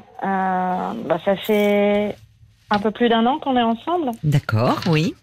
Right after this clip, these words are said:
Speaker 1: Et, bah, dès le départ, ça a pas très, très bien démarré dans le sens, euh, un peu, euh, on va dire, de ses ex-relations. Il m'en a un peu trop parlé à mon, à mon goût.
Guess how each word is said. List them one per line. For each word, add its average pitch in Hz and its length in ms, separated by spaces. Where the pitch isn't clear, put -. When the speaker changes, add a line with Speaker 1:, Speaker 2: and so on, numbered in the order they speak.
Speaker 1:
Et, 226 800
bah, 190 120
dès 233 120
le 254 80
départ, 233 380
ça 180 100
a 175 40
pas 269 160
très, 269 220
très 262 180
bien 240 200
démarré 233 480
dans 214 160
le 208 140
sens, 226 360
euh, 202 180
un 196 180
peu, 220 160
euh, 214 640
on 196 920
va 208 140
dire, 214 180
de 208 120
ses 208 360
ex-relations. 214 840
Il 214 80
m'en 208 200
a 196 480
un 220 120
peu 226 120
trop 285 180
parlé 233 280
à 254 120
mon, 214 560
à 208 100
mon 208 180
goût. 240 220